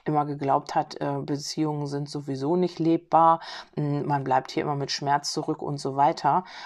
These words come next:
Und dabei möchte man glücklich sein. Und hier haben wir auch, ein Traum wird wahr.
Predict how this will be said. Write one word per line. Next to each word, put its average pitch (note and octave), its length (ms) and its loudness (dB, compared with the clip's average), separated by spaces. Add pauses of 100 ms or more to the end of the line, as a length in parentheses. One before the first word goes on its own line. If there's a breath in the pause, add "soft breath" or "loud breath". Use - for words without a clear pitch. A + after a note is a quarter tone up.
Und D#3 220 0
dabei C#3+ 220 2
möchte D3 260 -4
man D#3 140 -2
glücklich C#3 400 -4
sein. C#3 320 2 (180 loud breath)
Und D3+ 200 -4
hier C#3+ 180 -2
haben C#3+ 140 -4
wir C#3+ 120 0
auch, C#3 160 -4
ein C#3 160 -4
Traum C#3+ 340 -4
wird C#3 200 -6
wahr. C3 260 2